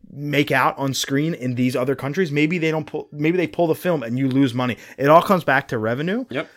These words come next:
Speaker 2: Hundred percent. It's all,
Speaker 1: Uh,
Speaker 2: it's all money.
Speaker 1: and, and toy sales and all that stuff. And, like, I don't, I just don't think you had the balls. And now Kevin Feige comes out and says, "Oh, we're putting a transgender character in a Marvel film coming real soon." Guys,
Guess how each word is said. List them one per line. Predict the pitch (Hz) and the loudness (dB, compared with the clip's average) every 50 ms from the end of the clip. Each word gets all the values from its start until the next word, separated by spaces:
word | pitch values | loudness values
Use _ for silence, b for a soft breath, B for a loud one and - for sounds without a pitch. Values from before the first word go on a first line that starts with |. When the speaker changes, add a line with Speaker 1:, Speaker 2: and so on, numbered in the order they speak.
| _ _ - | _ _ -10
Speaker 2:
Hundred | 113 135 190 | -10 -10 -10
percent. | 208 - - - | -10 -14 -14 -10
It's | - - | -6 -2
all, | - 339 | 2 4
Speaker 1:
Uh, | - 143 185 | 6 6 6
Speaker 2:
it's | 220 - 392 | 4 2 0
all | 381 359 320 | -2 -2 -2
money. | 233 190 165 165 151 151 | -2 0 2 2 2 2
Speaker 1:
and, | 147 - | 0 -2
and | 135 135 127 120 - | -2 -2 -2 -2 2
toy | - 175 208 220 | 8 8 8 8
sales | 208 - 185 170 175 185 185 156 | 8 4 4 4 4 4 2 0
and | 139 | 0
all | 147 175 | 0 0
that | 185 - | -2 -4
stuff. | - - 160 196 247 - - b b b b b b 135 | -4 -4 -4 -4 -4 -6 -12 b b b b b b -6
And, | 151 156 160 | -6 -4 -2
like, | 160 156 151 - - - | -2 -4 -4 -6 -6 -8
I | - 170 | -6 -2
don't, | 208 220 185 - | -2 -2 -2 -2
I | - - 135 | -4 -4 -4
just | - - - | -6 -6 -4
don't | - 160 | -4 -4
think | 151 170 160 | -2 -2 -2
you | 165 165 | -2 -2
had | 156 | 0
the | 151 127 | 0 -2
balls. | - - - 190 190 143 120 117 | 2 4 6 6 6 6 4 0
And | - - 139 143 | -2 -4 -4 -2
now | 156 180 196 | 0 0 0
Kevin | - - 190 185 165 151 | 0 2 2 2 2 0
Feige | - - 131 127 175 170 165 | -6 -4 -4 -4 -4 -4 -6
comes | - 143 131 123 120 | -6 -6 -6 -4 -4
out | 123 117 110 - | -4 -4 -4 -6
and | 120 113 | -8 -6
says, | - 135 120 117 113 - B B B B B | -4 -2 -2 -2 -2 -4 B B B B B
"Oh, | B 233 254 262 | B 6 6 8
we're | 269 277 | 6 4
putting | 277 - 285 269 - 233 | 2 4 4 4 4 4
a | 220 | 2
transgender | - - 233 220 233 247 240 202 - - 196 202 208 214 233 240 - | 0 2 4 4 6 6 4 2 2 4 4 6 6 6 4 0 0
character | - - 196 - 196 202 226 208 - 240 240 226 | 2 2 4 4 6 4 2 2 0 0 0 2
in | 214 196 185 | 4 4 2
a | 165 | 2
Marvel | 156 156 151 165 185 196 208 208 | 2 4 4 6 6 4 4 2
film | 208 - 202 175 170 156 | 0 0 0 0 0 -2
coming | - - 202 208 220 190 | 0 2 4 4 4 4
real | 175 196 220 247 254 | 4 2 2 2 0
soon." | - - 285 277 269 262 233 B B B B B | -2 -2 -2 -2 0 -2 -2 B B B B B
Guys, | - 196 190 151 - | 0 2 2 2 0